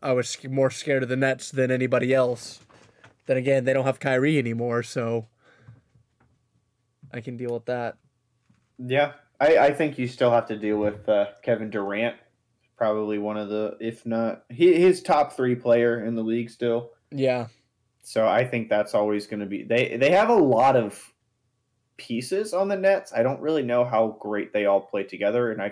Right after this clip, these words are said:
Speaker 2: seems like they haven't had their entire would-be starting line on the court at the same time at all this whole season.
Speaker 1: True,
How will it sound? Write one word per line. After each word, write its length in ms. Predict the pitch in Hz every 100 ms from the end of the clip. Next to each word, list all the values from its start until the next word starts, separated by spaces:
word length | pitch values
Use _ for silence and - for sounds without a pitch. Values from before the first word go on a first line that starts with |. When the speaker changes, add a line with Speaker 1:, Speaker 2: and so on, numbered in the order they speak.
| -
Speaker 2:
seems 420 | - - 131 139
like 180 | 160 -
they 120 | 127
haven't 320 | 127 127 120
had 300 | 120 117 110 110
their 340 | 107 110 - _ _ _ _ _ _ _ _ _ _
entire 480 | 123 123 131 123 117
would-be 480 | 107 120 120 117 107
starting 400 | - 120 113 107
line 300 | 107 110 104
on 100 | 101
the 80 | 101
court 300 | - 113 110
at 80 |
the 100 | 107
same 280 | 104 107 101
time 420 | 104 101 98 95 _ _ -
at 120 | 101
all 400 | 98 98 90 - _ _ _ _ _ _ _ _ -
this 140 | 95
whole 140 | 101 92
season. 440 | 95 92 - 127 _ _ _ _ _ - 131
Speaker 1:
True, 380 | - 139 123